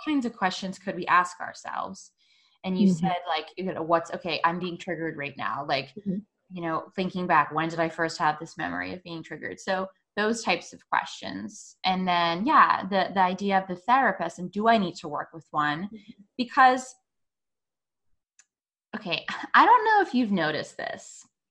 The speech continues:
Speaker 1: I feel like there is almost this glamorization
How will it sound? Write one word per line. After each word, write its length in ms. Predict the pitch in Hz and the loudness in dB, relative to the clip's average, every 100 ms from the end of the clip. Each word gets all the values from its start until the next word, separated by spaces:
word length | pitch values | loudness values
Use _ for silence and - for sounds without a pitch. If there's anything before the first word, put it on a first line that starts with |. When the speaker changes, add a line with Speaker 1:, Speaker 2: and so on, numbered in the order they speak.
| _ _ _ _ _ - - - _ _ _ _ _ - | _ _ _ _ _ -20 -18 -20 _ _ _ _ _ 4
Speaker 1:
I 200 | 240 392 - | 6 6 2
feel 300 | 466 508 466 | 4 6 8
like 380 | 262 202 196 - | 8 6 2 0
there 320 | 196 208 233 - | 4 6 6 4
is 220 | 233 226 | -2 4
almost 600 | 185 190 185 175 180 - | 4 6 6 4 2 -2
this 640 | 180 170 160 - - - _ _ _ _ _ _ _ _ _ _ _ _ _ _ _ _ _ _ _ _ _ _ _ _ _ _ _ _ - _ _ - 190 | 0 2 0 -4 -20 -20 _ _ _ _ _ _ _ _ _ _ _ _ _ _ _ _ _ _ _ _ _ _ _ _ _ _ _ _ -20 _ _ -18 -10
glamorization 1200 | - 196 196 240 240 214 180 180 220 294 285 349 | -2 0 2 4 2 2 -2 -2 -2 -2 0 0